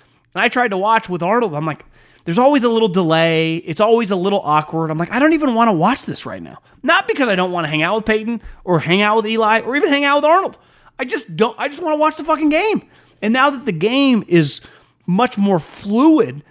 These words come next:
because of the broadcast, and listen, you gotta give credit to E S P N. They may be, uh, you know, burning cash at a rapid rate, but hiring those guys away from Fox might have saved Monday Night Football.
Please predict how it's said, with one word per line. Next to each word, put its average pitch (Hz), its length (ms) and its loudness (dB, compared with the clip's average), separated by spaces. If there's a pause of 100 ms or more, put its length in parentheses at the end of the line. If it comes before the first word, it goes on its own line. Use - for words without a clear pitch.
(160)
because 190 380 -2
of 175 120 -8
the 160 80 -4
broadcast, 156 640 -2
and 196 80 -6
listen, 160 220 -6
you 135 60 -14
gotta 185 160 0
give 202 140 -10
credit 208 260 -2
to 175 80 -8
E 185 80 0
S 180 100 -2
P 196 180 -4
N. 151 160 -2 (340)
They 147 100 -2
may 185 180 2
be, 185 280 0
uh, 165 320 2 (160)
you 156 180 -6
know, 139 260 -6
burning 180 400 0
cash 185 540 -2 (400)
at 160 120 0
a 156 40 -2
rapid 190 400 -2
rate, 160 460 -4
but 156 140 -6
hiring 220 460 -2
those 214 220 -2
guys 151 500 -2
away 165 240 2
from 160 180 -4
Fox 156 460 -2 (280)
might 175 340 -2
have 202 100 -6
saved 185 400 -6
Monday 156 260 0
Night 139 160 -4
Football. 113 360 -10